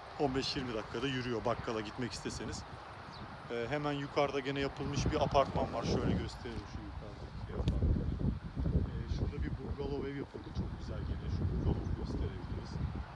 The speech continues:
Bungalovun sağ tarafında gene evler, yapılar var. İnsanlar burada bir şeyler yapmışlar. Aşağıda bir tane gene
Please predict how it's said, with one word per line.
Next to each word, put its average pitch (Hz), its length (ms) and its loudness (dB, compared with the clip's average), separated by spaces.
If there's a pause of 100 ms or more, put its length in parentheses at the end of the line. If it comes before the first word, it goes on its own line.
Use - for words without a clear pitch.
(340)
Bungalovun 131 460 0
sağ 127 240 -4
tarafında 131 440 -2
gene 123 200 -2
evler, - 480 6
yapılar 120 420 0
var. - 100 -6 (880)
İnsanlar 190 460 0
burada 185 200 0
bir 180 60 0
şeyler 196 300 6
yapmışlar. 190 600 2 (220)
Aşağıda 175 380 -2
bir 180 240 -4
tane 160 140 0 (100)
gene 139 160 -4